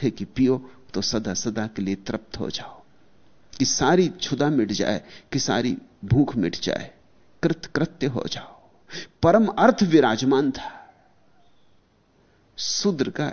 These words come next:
यही अर्थ है। वक्ली शूद्र था, जैसे कि सभी लोग शूद्र होते। ध्यान में ले लेना, ऐसा मत सोचना कि वक्ली शूद्र था और तुम शूद्र नहीं हो।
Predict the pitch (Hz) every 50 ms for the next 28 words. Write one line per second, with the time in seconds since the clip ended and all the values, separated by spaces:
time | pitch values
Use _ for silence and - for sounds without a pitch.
0 | - - 113 113 107 113 - - - 98 101 98 - - - - _ _ _ _
1 | _ _ _ _ _ _ _ _ _ _ _ _ _ _ _ _ _ _ _ _
2 | _ _ _ _ _ _ _ _ _ _ _ _ - 123 135 135 135 - 147 143
3 | 147 160 160 - - - 107 104 - 107 113 - - 165 175 165 - - - -
4 | _ - 107 123 107 98 - 101 92 90 - 117 113 - - - 80 85 107 113
5 | 123 120 113 110 - - - 90 90 - - - 80 - - - - - _ _
6 | _ _ _ _ _ _ _ _ _ _ _ _ _ _ _ _ _ _ _ _
7 | _ - 131 127 147 165 180 202 214 208 202 208 208 202 190 80 71 57 - -
8 | - - - _ _ _ _ _ _ _ _ _ _ - 143 151 - 196 190 202
9 | 214 208 208 - 214 196 180 202 196 196 190 175 175 143 151 160 165 - 185 180
10 | 170 165 - 175 175 165 170 170 170 - 165 160 147 143 139 - 151 143 151 -
11 | - 143 131 135 123 120 117 110 117 101 95 87